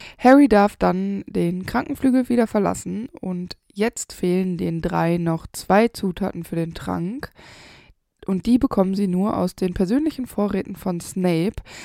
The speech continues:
Ich find's interessant, dass die wissen, dass Snape das auf jeden Fall hat. Ja, für einen Vielsafttrank, klar, sind das wahrscheinlich sehr gängige Zutaten.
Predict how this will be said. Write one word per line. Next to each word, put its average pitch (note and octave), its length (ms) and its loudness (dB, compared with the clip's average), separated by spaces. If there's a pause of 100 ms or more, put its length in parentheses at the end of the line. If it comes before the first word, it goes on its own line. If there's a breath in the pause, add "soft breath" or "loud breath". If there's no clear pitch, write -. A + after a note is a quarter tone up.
(220 loud breath)
Ich - 80 -18
find's G#3 240 -2
interessant, G3 440 0
dass F#3+ 120 2
die E3 180 -4
wissen, F3+ 300 0
dass D#3+ 180 -2
Snape E3 300 0
das E3+ 160 -2
auf E3+ 160 -4
jeden E3 200 -2
Fall E3 280 -2
hat. - 340 -4 (460)
Ja, F#3 160 -10
für - 140 -10
einen E3+ 80 -8
Vielsafttrank, F#3+ 680 -4
klar, F#3+ 260 2
sind F3 200 -4
das E3+ 340 -4 (240)
wahrscheinlich F3+ 460 -6
sehr F3 140 -4
gängige G#3 460 -2
Zutaten. B3 600 -4